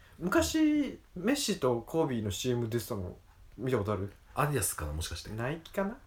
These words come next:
Speaker 1: アディダスか忘れたけど、
Speaker 2: うん。
Speaker 1: 空港、飛行機の中で。
Speaker 2: あ、あ、知ってる、知ってる、知ってる。
Speaker 1: そう。
Speaker 2: ボールをこう。
Speaker 1: そうそうそうそうそう。
Speaker 2: うん。
Speaker 1: あ、すげえなと思ったけどね。
Speaker 2: うん。
Speaker 1: スポンサーが一緒だとこういうこともできんだとか思って。
Speaker 2: まあ、そうだよね。
Speaker 1: うん。
Speaker 2: うん。
Speaker 1: でもそんな、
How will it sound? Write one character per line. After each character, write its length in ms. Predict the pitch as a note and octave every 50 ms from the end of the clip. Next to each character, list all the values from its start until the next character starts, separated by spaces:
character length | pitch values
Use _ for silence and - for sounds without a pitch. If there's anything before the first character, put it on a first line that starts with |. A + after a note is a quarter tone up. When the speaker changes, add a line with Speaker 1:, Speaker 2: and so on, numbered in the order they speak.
| - - -
Speaker 1:
ア 140 | - C3 D3
デ 60 | C#3+
ィ 60 | B2+
ダ 60 | A2 G2+
ス 60 | -
か 80 | -
忘 60 | G2 G2+
れ 60 | G2
た 80 | A2
け 80 | G#2 G#2
ど、 120 | G2 F#2
Speaker 2:
う 120 | F2 E2+ D#2+
ん。 20 |
Speaker 1:
空 180 | E2 - E3 D3+
港、 260 | D3+ - D3 C#3 C#3 -
飛 80 | -
行 140 | - F3+ E3
機 120 | E3 - A2
の 100 | G#2 G#2
中 200 | G#2+ G2+ A2 F#2
で。 160 | G2 G2 F#2+ - - - - -
Speaker 2:
あ、 200 | - G#3+ F#3 F3
あ、 40 | E3+
知 80 | -
っ 40 | -
て 60 | - F#3+
る、 40 | F#3+
知 60 | -
っ 20 |
て 80 | - F#3+
る、 60 | F#3
知 120 | - -
っ 20 | -
て 60 | D3
る。 120 | C3+ B2+ B2+
Speaker 1:
そ 60 | A2
う。 100 | G2 C3+
Speaker 2:
ボ 140 | C#3 D#3 D#3+
ー 40 | E3
ル 60 | D#3
を 60 | D3
こ 260 | - D3+ C#3+ C#3 C#3 C3
う。 40 |
Speaker 1:
そ 80 | - G3
う 20 |
そ 100 | G3+ A3
う 40 | B3
そ 100 | A#3 A#3+
う 40 | A#3+
そ 60 | G#3+ G#3+
う 0 |
そ 40 | C3
う。 220 | A#2 G#2 - -
Speaker 2:
う 60 | D3
ん。 80 | D#3 D#3+
Speaker 1:
あ、 40 | F3+
す 280 | - - - C#3+ C#3+
げ 160 | C#3+ F3 G#3 A#3
え 40 |
な 160 | A3 F#3+ F#3 F3
と 100 | - C3
思 80 | B2 B2
っ 20 |
た 100 | G#2 G#2+
け 60 | G2
ど 80 | G2 F#2
ね。 120 | G2 A2
Speaker 2:
う 360 | A#2 B2+ E2 E2+ E2+ E2 D#2
ん。 60 | D2 D2
Speaker 1:
ス 80 | -
ポ 100 | - G#3
ン 60 | A3+
サ 160 | G#3+ A3+ A3+ A3
ー 20 |
が 80 | A3 G#3+
一 60 | G#3+
緒 140 | A3 G#3+ G#3
だ 40 |
と 80 | G#3 D3+
こ 140 | D3+ - E3+
う 20 |
い 40 | F#3
う 40 | F#3
こ 80 | F#3+
と 80 | G3 F#3+
も 60 | D#3+
で 100 | C3 C3
き 80 | B2+ C#3
ん 60 | C#3
だ 160 | B2 A#2+ A#2 G#2+
と 80 | -
か 60 | E3+
思 60 | E3 D#3+
っ 20 |
て。 40 | D#3+
Speaker 2:
ま 60 | C#3+
あ、 20 | A2+
そ 160 | G2+ - D#3
う 40 | B2+
だ 60 | A2+
よ 60 | G2+ F2
ね。 240 | F2+ G2+ F#2+ D#2+ G2+
Speaker 1:
う 20 |
ん。 220 | G#2 G#2 G2+ G2 F#2
Speaker 2:
う 120 | F2+ E2+ D#2
ん。 200 | D#2 D2 D#2 -
Speaker 1:
で 60 | F3+
も 120 | D3+ A#2
そ 120 | G2+ - B2+
ん 80 | C#3
な、 220 | D#3 E3 A2+ G2